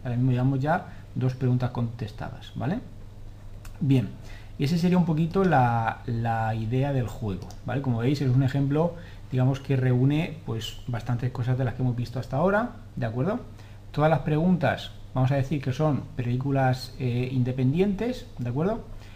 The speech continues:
El mensajito de error y el mensajito de, de acierto también son películas independientes que tienen un, un sonido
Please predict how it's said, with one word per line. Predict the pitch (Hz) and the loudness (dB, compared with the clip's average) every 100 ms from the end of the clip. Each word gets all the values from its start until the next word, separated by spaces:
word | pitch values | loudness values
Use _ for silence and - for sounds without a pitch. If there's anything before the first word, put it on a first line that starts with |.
| - - - | -18 -18 -6
El | 139 135 | 2 4
mensajito | 139 135 131 156 170 | 4 2 0 0 0
de | 165 | 0
error | 156 165 190 | 2 4 4
y | 131 | 6
el | 127 | 6
mensajito | 123 - - 139 139 151 | 4 0 -2 -2 2 0
de, | 143 143 143 139 131 - - - - | 2 2 2 2 0 -2 -14 -14 -2
de | 135 | 2
acierto | 131 185 180 180 | 4 4 2 0
también | 127 131 | 2 2
son | 135 131 | 4 2
películas | 131 131 131 | 4 4 4
independientes | 135 131 127 160 202 190 190 | 4 4 6 4 2 0 -2
que | 139 | -2
tienen | 123 127 127 | 2 4 6
un, | 127 131 131 127 131 - 131 | 6 6 6 4 2 -4 2
un | 127 | 2
sonido | 127 143 196 220 | 2 0 2 0